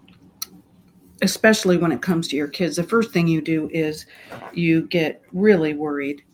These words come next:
and you get scared and you just look at everything as in the negative. You really can't even see the positive.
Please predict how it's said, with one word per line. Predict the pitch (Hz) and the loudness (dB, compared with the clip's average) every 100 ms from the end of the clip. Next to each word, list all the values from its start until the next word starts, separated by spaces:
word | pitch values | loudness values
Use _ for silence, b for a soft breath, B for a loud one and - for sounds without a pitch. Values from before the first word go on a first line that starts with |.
| _ 156 | _ -8
and | 151 151 151 175 b b _ | -6 -6 -8 -10 b b _
you | 170 | -2
get | 170 160 | 0 0
scared | - - 156 147 143 143 156 - _ | -2 -6 -2 -2 0 -2 -4 -14 _
and | 156 151 147 143 - | -8 -4 -4 -6 -6
you | 175 180 | -2 2
just | 202 196 190 | 2 2 0
look | 190 | 0
at | 170 | 2
everything | 196 202 175 175 156 151 - | 2 2 0 -2 -4 -4 -6
as | 160 156 151 - _ _ | -6 -6 -8 -16 _ _
in | 180 | 2
the | 170 | 4
negative. | 165 170 165 139 98 165 | 4 2 0 -2 -4 0
You | 175 | 2
really | 190 196 170 | 4 4 2
can't | 160 - 175 - | -2 -2 -2 0
even | 170 151 147 | -4 -2 -4
see | - 160 | -2 -4
the | 147 | -4
positive. | - 147 143 - - | -6 -8 -8 -8 -10